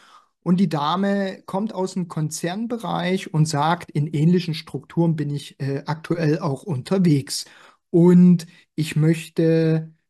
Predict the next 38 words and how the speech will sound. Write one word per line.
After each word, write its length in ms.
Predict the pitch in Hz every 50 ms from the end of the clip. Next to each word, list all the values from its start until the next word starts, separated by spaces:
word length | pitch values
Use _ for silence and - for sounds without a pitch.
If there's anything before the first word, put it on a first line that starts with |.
| _ _ _
oh, 200 | - 151 240 226
ich 180 | 226 220 220
kann 220 | - 208 214 220 226 - - 196 190 196 196 - -
nahezu 540 | 185 175 180 180 190 202 202 - - 180 -
allen 420 | - 156 165 185 185 190 190 180
helfen, 480 | 160 - 156 190 220 233 226 226 233 208
weil 160 | 185 165 165
die 140 | 156 156 156
Themen 320 | - 160 160 170 170 156
sind 180 | 160 160 147 143
ungefähr 840 | 156 147 156 151 156 - _ _ _ - 131 - - 131 127 123 123
gleich. 760 | _ - 127 120 113 117 113 110 113 110 101 - - - _ _ _ _ _ _ _ _ - _ _ _ _ _ -
Grundsätzlich 680 | - 143 156 175 170 - 214 208 208 - 226 214 - -
bestätige 540 | 226 - - 226 226 - - 277 - 190
ich 160 | 135 131 - -
das 180 | 139 127 -
natürlich. 460 | 131 123 - - - 143 127 117 -
Es 100 | 151 -
geht 180 | - - 151 165
immer 280 | 165 156 156 147 143 143
um 180 | 143 139 127
Verständnis, 680 | - - 123 - - - 220 214 208 220 196 180 175 156
um 100 | 139 131
Kommunikation, 1200 | - - 151 143 143 139 139 - 127 127 - - - 220 220 214 208 208 208 208 208 208 202 196
um 380 | 196 190 151 156 156 151 147 - _ _ _ _ -
Sinnhaftigkeit, 1120 | - - - 202 214 214 190 185 190 190 - - 196 180 - - - 170 175 175 170 175
das, 160 | 165 156 - -
was 160 | 156 156 -
du 120 | - 143
tust. 580 | 139 - - - 220 220 220 220 214 208 - -
Also 240 | 147 131 - 143 131
ist 200 | - - - -
der 120 | 139 135
Nutzen 380 | 143 165 - - - - 180 160
des 140 | 147 151
Unternehmens 680 | 156 147 135 - 127 131 147 165 175 180 165 160 160 -
hoch 220 | 170 165 165 -
genug, 500 | - 139 139 170 214 240 240 202 - -